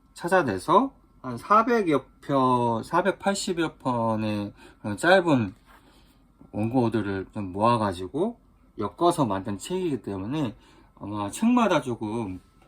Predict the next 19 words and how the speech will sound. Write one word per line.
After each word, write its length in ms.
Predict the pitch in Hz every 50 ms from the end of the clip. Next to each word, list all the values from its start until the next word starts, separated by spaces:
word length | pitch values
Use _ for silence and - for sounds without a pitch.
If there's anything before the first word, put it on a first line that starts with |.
| _ - - - _ _ _ -
그 180 | - 95 90 -
편집하는 800 | - - 220 233 220 214 214 190 - - - 165 156 151 139 127
거나 380 | 117 110 101 101 110 131 160 160
그런 260 | - - 117 107 -
거에 220 | 110 107 101 98
따라서 280 | - 104 95 95 95 101
책이 300 | 110 - - 160 156 156
좀 180 | 139 120 107 101
달라진다고 720 | - - 104 110 127 143 135 127 113 101 98 90 87 87
그래요. 360 | - 98 107 139 147 127 113 - -
그래서 400 | 101 92 90 - 92 92 92 - - - - - - - - - 113
요 160 | 131 147 147
책은, 560 | - - 156 135 127 175 190 185 131 98 - - _ _ _ _ _ _ _ _ _ _ _ _ _ _ _ _
어, 420 | - 107 98 95 95 92 87 87 - -
페르난도 840 | - 202 208 233 240 233 226 220 214 208 208 202 196 180 170 175 175
페소아의 1000 | - 185 185 180 190 180 175 170 165 160 156 156 151 151 147 143 143 139 135 127
연구, 600 | 104 101 113 127 135 143 147 139 135 123 - -
전문 460 | - - 113 127 143 151 151 139 117 101
연구가인 1120 | 104 101 107 107 117 117 113 - 113 107 104 104 101 101 98 95 98 123 156 190 220 240